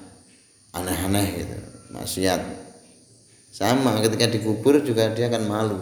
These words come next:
gitu. Kalau anaknya maksiat. Ditanya, "Apa yang membuat sakit mayit dikubur ya Rasul?" Padahal dia kan udah nggak bisa berbuat dosa gitu. Dia juga sudah tidak bisa apa,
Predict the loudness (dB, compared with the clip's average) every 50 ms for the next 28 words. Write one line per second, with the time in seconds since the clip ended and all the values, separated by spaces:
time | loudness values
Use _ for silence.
0 | -8 -10 -10 -12 -14 -16 -18 -20 -20 -20 -20 -20 -20 -20 -20 -20 -20 -20 -20 -20
1 | _ -4 0 2 4 4 6 4 4 2 2 2 2 0 0 -2 -2 -4 -4 -4
2 | -4 -4 -6 -8 -14 -18 -20 -20 -20 _ -20 -20 -20 _ _ -6 -4 0 4 4
3 | 4 6 6 4 4 4 2 2 4 4 4 6 6 4 4 2 2 0 0 0
4 | 0 2 2 4 4 2 2 0 -6 -10 -12 -14 -14 -8 -6 -4 -2 -2 -2 -2
5 | -2 0 0 0 0 -2 -8 -4 0 0 2 4 4 4 2 2 -2 -6 -4 -4
6 | -4 -6 -4 0 0 0 0 2 0 0 0 -2 -2 -4 -6 -6 -6 -6 -4 -4
7 | -4 -4 0 2 2 2 2 2 2 2 4 2 0 0 0 0 2 2 0 0
8 | 0 -2 -2 -2 -4 -6 -4 -2 -4 -4 -2 -2 -4 -4 -2 -4 -6 -6 -8 -8
9 | -12 -14 -16 -18 -20 -20 -20 -20 _ _ _ _ _ _ _ _ _ _ _ _
10 | -2 0 0 0 2 0 -2 2 4 2 2 2 0 -2 0 0 2 2 2 2
11 | 0 -2 -2 -4 -4 -2 -2 -2 -4 -6 -8 -12 -16 -18 -20 -20 -20 -20 -20 -20
12 | _ _ _ -20 -20 -20 -20 -20 -20 -20 -20 -20 -20 -20 -20 -20 _ _ -20 _
13 | _ _ _ _ _ _ _ _ _ _ _ _ _ _ _ _ _ _ -12 -10
14 | -10 -8 -4 -2 0 2 2 0 0 -2